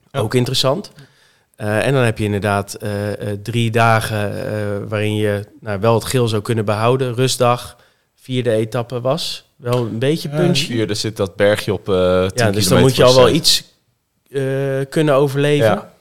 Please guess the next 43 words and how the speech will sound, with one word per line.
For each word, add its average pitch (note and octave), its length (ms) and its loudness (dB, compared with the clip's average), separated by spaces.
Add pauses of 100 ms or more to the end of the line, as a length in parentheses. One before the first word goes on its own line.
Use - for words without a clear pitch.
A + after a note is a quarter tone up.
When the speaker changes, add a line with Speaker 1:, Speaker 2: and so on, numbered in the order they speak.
(580)
Speaker 2:
Eh, A2 480 -4
en B2 120 -2
dan A#2 180 0
vijfde C#3 300 2
dag G#2+ 220 0
in G#2+ 100 -2
het G#2 160 -4
Arenberg. A2+ 720 -6 (260)
Dus G#2+ 120 -12
je A#2+ 60 -4
kan D3 180 0
relatief D3 460 -2
lang D#3+ 240 -2
wel B2+ 140 0
in A2 60 0
die G#2+ 100 -4
trui D3 280 -4
rijden, A2+ 200 0
misschien A#2 220 -4
Speaker 3:
Ja. C#3+ 60 -4
Speaker 2:
zelfs A#2 200 -4
tot A2 120 -6
de G#2 60 -14
planche. C#3 480 -8 (240)
Speaker 3:
Ja. D#3+ 80 -20
Speaker 1:
Ja, - 60 -20 (960)
Speaker 2:
Maar B2 120 2
Speaker 1:
het B2 100 6
zou D3 120 6
Speaker 2:
goed, B2 80 6
dan C#3 100 4
moet C#3+ 140 4
het C#3 100 -2
wel C3 100 4
Speaker 1:
ja. C3 60 4
Speaker 2:
meezitten. G#2 540 0
Speaker 1:
Zeker, A2 420 -8
dus, - 260 -12
eh, - 80 -14
maar F2 200 -6
dat G2+ 200 0
is - 80 -6
inderdaad F#2 500 -4